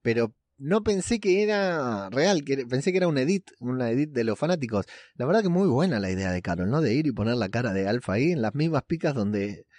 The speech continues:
Alpha puso la cara de, de Henry, eh, y, y la cara, la cabeza de Alpha todavía viva, está muy bien ese recurso, ya lo usaron varias veces de la otra vez,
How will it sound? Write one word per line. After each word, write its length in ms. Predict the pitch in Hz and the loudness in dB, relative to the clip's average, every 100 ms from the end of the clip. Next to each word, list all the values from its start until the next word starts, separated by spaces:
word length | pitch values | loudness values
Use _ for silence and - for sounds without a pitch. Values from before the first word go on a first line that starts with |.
| _ - | _ -4
Alpha 320 | 127 131 120 | -2 0 -2
puso 280 | 135 131 110 | -2 0 -2
la 100 | 104 | 0
cara 260 | 131 120 | 0 2
de, 480 | 104 95 92 92 127 - | 0 0 -2 -4 -10 -8
de 260 | 104 101 | -4 -2
Henry, 380 | 147 170 185 208 - - - - _ - | 0 -2 0 -4 -8 -20 -20 -20 _ -8
eh, 640 | 107 101 95 95 95 104 - _ _ - | -4 -4 -4 -8 -10 -14 -20 _ _ -6
y, 340 | 90 85 98 | -6 -6 -4
y 60 | 98 | -4
la 100 | 87 | -2
cara, 440 | 110 123 147 - _ | 0 0 0 -4 _
la 140 | 107 | -6
cabeza 680 | 101 113 143 - 131 147 175 _ _ | -2 0 0 0 0 0 -2 _ _
de 160 | 92 107 | -2 0
Alpha 200 | 117 127 | 0 0
todavía 360 | 110 107 113 | 2 2 2
viva, 260 | 110 135 156 | 2 2 2
está 180 | 139 127 | 0 0
muy 200 | 131 123 | 2 2
bien 140 | 107 | 0
ese 140 | 98 107 | 0 -2
recurso, 380 | 104 139 135 113 | -2 -2 -2 -2
ya 140 | 120 | 0
lo 80 | 113 | 0
usaron 380 | 123 120 101 104 | 0 0 0 2
varias 260 | 120 110 | 2 2
veces 240 | 127 - 107 | 0 0 0
de 100 | 104 | 0
la 120 | 117 | 0
otra 160 | 113 | 2
vez, 180 | 113 139 | 0 0